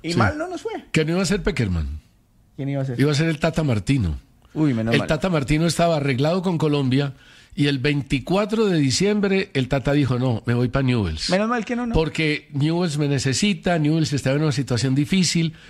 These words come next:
Speaker 2: Usted sabe que en Argentina hay un efecto de hinchas que es muy poderoso y hay una ligazón ahí entre la hinchada y los entrenadores y los jugadores que
Speaker 1: Ha
Speaker 2: es
Speaker 1: dicho,
Speaker 2: de alto peso.
Speaker 1: ha dicho Alessandro
Speaker 2: Además,
Speaker 1: del,
Speaker 2: con Pekerman no fue muy bien.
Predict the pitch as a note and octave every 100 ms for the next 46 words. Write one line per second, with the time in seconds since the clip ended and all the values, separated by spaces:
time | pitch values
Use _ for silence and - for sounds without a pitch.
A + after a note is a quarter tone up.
0 | - - D3 D3 D3 C#3 B2+ A2 A2 C3+
1 | C#3 C#3+ C#3+ - - - - C3 D3 D3
2 | - D3 A#2 C#3+ C3+ B2 - - - -
3 | - C3 F3 E3+ C#3 C#3 B2+ - C3 B2
4 | C3+ E3+ A3+ F#3 D#3 C#3+ B2+ C#3+ C#3+ D3+
5 | C#3+ B2 C#3 D3 D3 C3 B2+ A#2 - C3
6 | C#3+ C#3+ D3 C3+ C3 A2+ A2 C3+ C#3 C#3
7 | C3+ - - - D3 C#3+ B2 A#2+ B2 A2+
8 | A2+ A#2+ C3+ A#2+ G#2+ G#2 A2 B2 - B2+
9 | B2+ F3+ - C3 B2 A#2+ G#2 F#2+ - -
10 | D#3 D#3+ F#3 D#3+ C#3+ D3 D#3 D#3 G3 G3+
11 | A3 A3+ D#3 A2 C3 D3 D#3+ G3+ F2+